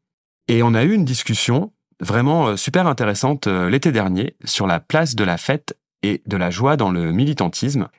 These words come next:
Et j'avais très envie de continuer cette discussion et ces réflexions et tout ça avec toi et de les enregistrer dans notre podcast Terrien ou quoi pour en faire profiter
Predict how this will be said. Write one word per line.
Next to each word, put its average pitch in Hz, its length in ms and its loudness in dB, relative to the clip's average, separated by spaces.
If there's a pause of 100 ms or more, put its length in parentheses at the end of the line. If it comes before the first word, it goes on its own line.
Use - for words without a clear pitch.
(160)
Et 135 80 4
j'avais 110 240 2
très 170 300 0
envie 123 360 0
de 85 420 0
continuer 127 440 0
cette 90 180 -2
discussion 101 680 -2
et 85 100 -2
ces - 140 -6
réflexions 101 680 -2
et 85 40 -4
tout - 120 -10
ça 123 280 -2
avec 90 240 -2
toi 143 240 -2 (220)
et 143 280 4
de 98 80 -2
les 101 120 2
enregistrer 113 800 2
dans 92 180 0
notre 82 420 -2
podcast 98 600 -2 (200)
Terrien 135 400 2
ou 104 100 -6
quoi - 360 -4 (100)
pour - 160 -10
en 76 80 -2
faire 110 240 -2
profiter - 680 -4